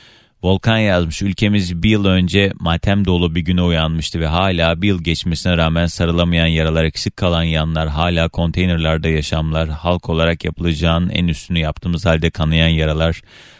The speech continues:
hala, e, çok üzücü. E, kara bulutların dağıldığı güzel bir, e, gün olsun hepimiz için." diye.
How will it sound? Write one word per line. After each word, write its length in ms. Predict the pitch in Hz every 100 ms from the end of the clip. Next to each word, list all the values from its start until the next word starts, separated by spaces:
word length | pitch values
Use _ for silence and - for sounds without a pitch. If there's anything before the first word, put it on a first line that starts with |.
| _ _
hala, 600 | - 85 82 80 85 -
e, 320 | - 82 80 80
çok 320 | - 87 -
üzücü. 600 | 82 73 73 73 85 90 _ - - _ -
E, 80 | - 78 78 78 78 76 78 76 76 76
kara 300 | - 87 95
bulutların 600 | 90 90 - 92 90 87
dağıldığı 680 | 87 85 85 80 90 90 -
güzel 600 | - 87 82 101 92 87
bir, 380 | 85 82 71 - -
e, 520 | 82 80 76 73 73 73 - - 69 -
gün 380 | - 85 80 92
olsun 400 | 85 78 78 -
hepimiz 420 | 80 - 85 78
için." 380 | 82 - 82 78
diye. 360 | 80 82 113